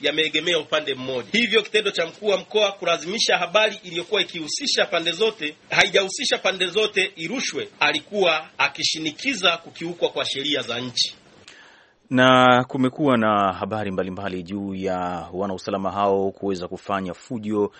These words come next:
Speaker 2: na kuwapiga wafanyakazi wa kituo cha Clouds ambao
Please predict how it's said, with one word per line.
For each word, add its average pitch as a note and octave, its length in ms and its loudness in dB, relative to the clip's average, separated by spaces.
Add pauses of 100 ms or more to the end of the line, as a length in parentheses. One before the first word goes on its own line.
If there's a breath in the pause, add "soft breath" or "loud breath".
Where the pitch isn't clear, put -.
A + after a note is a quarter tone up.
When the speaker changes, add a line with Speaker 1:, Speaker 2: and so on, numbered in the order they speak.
(220 loud breath)
Speaker 2:
na F2 300 -2
kuwapiga G#2+ 580 -2 (280)
wafanyakazi F#2+ 720 -4
wa F2+ 180 0
kituo F2+ 340 -6
cha F2 180 -6
Clouds G2+ 480 0
ambao F2+ 420 0